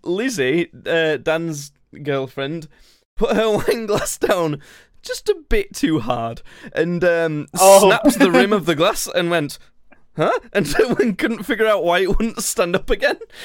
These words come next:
Speaker 1: Um, <laughs> so we're like, "Oh, right, we're leaving." <laughs> So, so
Speaker 2: Yeah.
Speaker 1: we all left. But, but Jasmine, my girlfriend, hadn't finished her glass of wine, so she just walked off with it in her hand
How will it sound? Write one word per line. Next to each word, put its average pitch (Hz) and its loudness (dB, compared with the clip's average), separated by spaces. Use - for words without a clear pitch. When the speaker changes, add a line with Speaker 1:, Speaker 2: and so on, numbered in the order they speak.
Speaker 1:
Um, 359 0
<laughs> 466 0
so 190 0
we're 185 4
like, 180 2
"Oh, 233 0
right, 180 0
we're 165 2
leaving." 151 -4
<laughs> - 2
So, - 0
so 247 -2
Speaker 2:
Yeah. - 0
Speaker 1:
we 196 0
all 180 -2
left. 180 -2
But, 196 -2
but - -2
Jasmine, 190 -2
my 175 0
girlfriend, 143 -4
hadn't 254 -4
finished - 0
her 139 2
glass 131 -4
of 147 0
wine, 151 0
so 180 -4
she 160 -8
just 143 -6
walked 135 -2
off 143 -2
with 131 -4
it - -4
in 143 -4
her 135 0
hand 135 -2